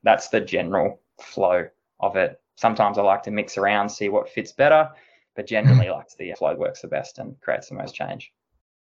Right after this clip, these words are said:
Speaker 2: Yeah, love that.
Speaker 1: Yeah, sick.
Speaker 2: So what kind of numbers are you guys getting at the moment?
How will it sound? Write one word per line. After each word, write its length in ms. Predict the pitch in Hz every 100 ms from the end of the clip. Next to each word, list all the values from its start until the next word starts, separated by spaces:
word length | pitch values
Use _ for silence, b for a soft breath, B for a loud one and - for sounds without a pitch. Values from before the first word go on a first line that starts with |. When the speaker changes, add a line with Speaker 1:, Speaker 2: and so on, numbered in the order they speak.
| _ 131
Speaker 2:
Yeah, 120 | 110
love 220 | 110 156 175
that. 160 | 95 _ _ _ _ -
Speaker 1:
Yeah, 320 | - - - _
sick. 300 | - - -
Speaker 2:
So 200 | 151 143 - -
what 220 | 175 180
kind 200 | 196 185
of 40 |
numbers 360 | 147 160 202 185
are 40 |
you 140 | 175 151
guys 140 | 131
getting 240 | 139 123 120
at 60 |
the 60 | 110
moment? 340 | 110 156 135